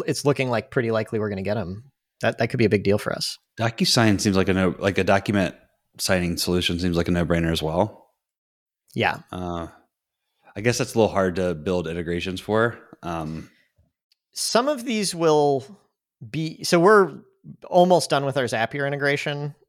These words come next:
Speaker 1: A lot of these, like, web forms is one that Zapier will be pretty good at. Zapier is good for, like, pushing data one time. It's bad for, like, back and forth syncing. Um, I still think something like Reform will be really great because our customers don't wanna figure out how to use Zapier,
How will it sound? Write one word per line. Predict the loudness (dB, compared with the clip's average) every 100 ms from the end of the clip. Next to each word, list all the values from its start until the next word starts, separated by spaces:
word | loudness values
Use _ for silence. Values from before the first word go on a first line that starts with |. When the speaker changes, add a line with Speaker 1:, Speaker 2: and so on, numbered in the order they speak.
| _
Speaker 1:
A | 0
lot | 4 4
of | 2
these, | -2 -4 -6 0
like, | 0 4
web | 4 4
forms | 0 -2 -2
is | -2
one | -2 0
that | -2
Zapier | -2 -2 -2 -2 -2
will | -2
be | -6
pretty | -6 -8
good | -6 -6 -6 0
at. | 2 2 -2 _ _
Zapier | 2 4 4
is | 4
good | 2 2
for, |
like, | 0 0
pushing | -2 -2 -2
data | 0 2 2
one | 2 0
time. | 0 0 0
It's | -2
bad | -2 -2
for, | -2
like, | -2 -2 -6 _ _ _ _ _ _ _ _
back | 2 4
and | 0
forth | -2 -4
syncing. | -2 -6 -2 -2 -2 -8 _ _ _ _
Um, | -8 -8 -8 -12 -20 _ _
I | -6
still | -4 0 0 2
think | -2 -4 -6 -16 _ _ _ _ _ _ _ _ _ _ _
something | 0 2
like | 4 2
Reform | 0 0 -2
will | -2 -2
be | 0
really | 0 0
great | -2 -2
because | -4 -4
our | -4
customers | -2 -4 -2 -2
don't | 0 0
wanna | 0 0
figure | -2 -4 0
out | -2 -2
how | -6
to |
use | -6 -8 -8
Zapier, | -10 -6 -4 -4